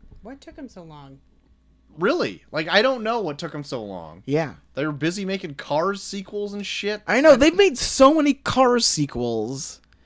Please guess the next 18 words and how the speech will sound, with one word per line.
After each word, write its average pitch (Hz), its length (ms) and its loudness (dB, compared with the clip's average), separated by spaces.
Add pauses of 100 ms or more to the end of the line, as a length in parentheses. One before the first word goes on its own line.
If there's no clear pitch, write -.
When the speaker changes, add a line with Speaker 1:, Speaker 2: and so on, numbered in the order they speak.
(260)
Speaker 3:
Like, 226 200 6 (160)
I'm, 247 240 10 (140)
I'll, 269 440 8
I'll 220 220 10
admit 208 340 4
that 175 220 6 (140)
usually 220 420 4
Pixar's 196 640 4
be-, 147 580 4
better 175 340 6
films 180 580 2
are 151 80 4
the 151 100 4
ones 156 260 0
that 147 160 0
aren't 160 240 -4
sequels. 247 840 -2
Speaker 2:
Yeah. 104 300 -6